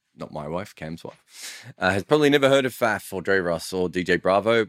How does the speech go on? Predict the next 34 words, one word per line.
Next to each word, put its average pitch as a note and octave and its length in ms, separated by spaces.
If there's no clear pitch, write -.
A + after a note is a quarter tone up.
but G#2 120
has A2 240
heard F#2+ 180
of F#2 300
Steve F#2+ 240
Smith, F2 320
Mitchell F2 240
Starc, D#2+ 340
and D2+ 100
Nathan - 480
Lyon. A2+ 380
Is G#2+ 120
there A#2 100
another A#2 280
angle G#2 300
that G2 140
not F#2 180
going F#2+ 260
for F2+ 320
that F2 100
I'm, E2+ 200
I'm F2+ 180
not E2+ 160
thinking E2 340
of?" D#2 260
Yeah, G#3 380
I F#3+ 60
think, G#3 400
yeah, G#3 220
I C3 80
did F#3 160
touch C#3 220
on G#2+ 100
it E2 60